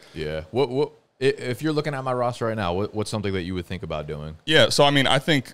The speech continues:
Speaker 2: I definitely think for me personally, uh, it's gonna be tough to do 'cause the, the high-end quarterbacks are all on contenders.
Speaker 1: Mm-hmm.
Speaker 2: If I was able to leverage a Bryce, as much as I love his upside long-term,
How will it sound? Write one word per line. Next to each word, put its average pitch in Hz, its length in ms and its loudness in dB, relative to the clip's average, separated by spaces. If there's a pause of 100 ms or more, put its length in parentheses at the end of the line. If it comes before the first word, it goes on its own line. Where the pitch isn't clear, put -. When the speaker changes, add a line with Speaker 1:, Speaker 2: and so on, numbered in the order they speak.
(220)
Speaker 2:
I 123 140 4
definitely 127 500 4
think 104 320 0
for 101 200 0
me 104 140 4
personally, 101 600 2 (420)
uh, 90 100 4
it's 98 80 0
gonna 165 140 2
be 107 60 2
tough 113 300 2
to 123 100 -4
do 120 180 0
'cause 92 220 -2
the, 95 120 -4 (100)
the 90 100 0
high-end 120 300 2
quarterbacks 98 460 2
are 87 80 4
all 87 100 4
on 85 100 0
contenders. 95 600 0
Speaker 1:
Mm-hmm. 90 260 -16 (680)
Speaker 2:
If 117 140 4
I 127 120 6
was 151 140 6
able 117 360 4
to 110 160 0
leverage 95 420 2
a 90 60 0
Bryce, 85 640 2 (840)
as 95 100 -4
much 107 160 2
as 95 80 -2
I 90 80 4
love 90 300 4
his 92 140 -2
upside 127 380 4
long-term, 151 560 0